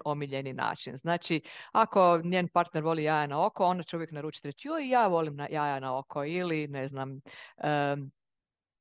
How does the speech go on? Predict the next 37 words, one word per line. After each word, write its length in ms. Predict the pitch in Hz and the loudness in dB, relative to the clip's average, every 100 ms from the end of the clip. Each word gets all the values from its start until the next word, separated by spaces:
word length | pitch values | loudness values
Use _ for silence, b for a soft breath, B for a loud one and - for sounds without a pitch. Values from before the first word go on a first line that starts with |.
| _ B _ | _ B _
kako 240 | 165 160 | -2 0
god, 220 | 160 139 143 | 0 -2 -2
znači, 380 | 147 143 - | -4 -4 -2
ono, 200 | 139 143 139 131 131 | -2 -2 -2 -4 -6
ovaj, 540 | 123 120 123 127 135 127 | -6 -4 -4 -4 -4 -4
e, 260 | 120 113 123 185 - | -4 -4 -6 -8 -4
omlete 540 | 160 156 165 - 156 | -2 2 0 0 -4
i 40 | 143 | -2
tako 300 | 147 147 139 | -4 -4 -6
to. 240 | 131 - B B B | -6 -6 B B B
E, 120 | 156 | -4
tek 300 | - 208 214 | 2 0 2
do 120 | 190 | 2
nekog 280 | 185 190 170 | 2 0 -4
trenutka 480 | - 147 180 - 170 | -6 -4 -4 -4 -4
dok 160 | 147 | -4
se 120 | - 147 | -4 -4
ona 160 | 151 | -4
ne 100 | 139 | -6
propita 460 | - 127 143 139 - | -10 -12 -10 -10 -12
stvarno 460 | - 131 139 147 - | -8 -2 -2 -4 -14
kakva 360 | - 139 - 139 | -12 -12 -8 -8
ja 180 | 131 143 | -8 -6
zapravo 400 | 143 - - 139 | -8 -8 -10 -8
jaja 320 | 139 147 143 | -4 -2 -2
volim 420 | 139 147 151 143 - B B | -2 0 0 -4 -10 B B
i, 100 | 147 | -12
i 60 | - | -12
tako 340 | - 151 - 135 | -8 -8 -8 -12
to, 360 | - 147 131 131 | -4 -2 -2 -6
dakle, 300 | 135 135 - | -6 -8 -8
u 60 | 139 | -10
svim 240 | - 151 | -8 -6
mogućim 400 | 139 139 139 - | -4 -6 -8 -12
segmentima. 640 | 131 131 131 127 131 135 131 B B B | -8 -8 -6 -8 -8 -8 -8 B B B
Dakle, 420 | 151 151 - 151 | -2 -2 0 0
vrlo 340 | 139 185 285 | 2 2 2